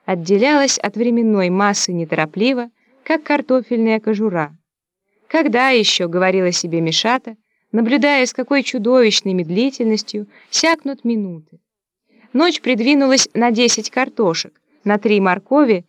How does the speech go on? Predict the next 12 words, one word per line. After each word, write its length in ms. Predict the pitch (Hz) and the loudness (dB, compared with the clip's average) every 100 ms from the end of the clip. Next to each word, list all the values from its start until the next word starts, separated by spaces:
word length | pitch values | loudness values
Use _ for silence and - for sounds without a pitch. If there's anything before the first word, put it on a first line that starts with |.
| _ - | _ -4
на 220 | 233 220 | 0 2
один 420 | 196 196 202 208 | 0 -2 -4 -6
лук. 300 | 208 160 _ _ _ _ _ _ _ _ _ | -10 -12 _ _ _ _ _ _ _ _ _
Все 180 | - - | -4 0
это 220 | 320 302 | 2 2
они 220 | 254 254 233 | 0 2 0
с 100 | - | 0
Фарой 460 | 277 285 269 220 | 0 2 2 0
принялись 480 | - 240 233 233 240 | 0 0 2 2 0
обжаривать, 720 | 220 190 208 180 156 151 - - _ - | -2 -2 0 0 -2 -6 -10 -14 _ -12
устроив 440 | 196 - 247 254 - | -10 0 4 4 2
сковороду 680 | - 220 202 185 180 277 | -2 0 2 0 -2 -4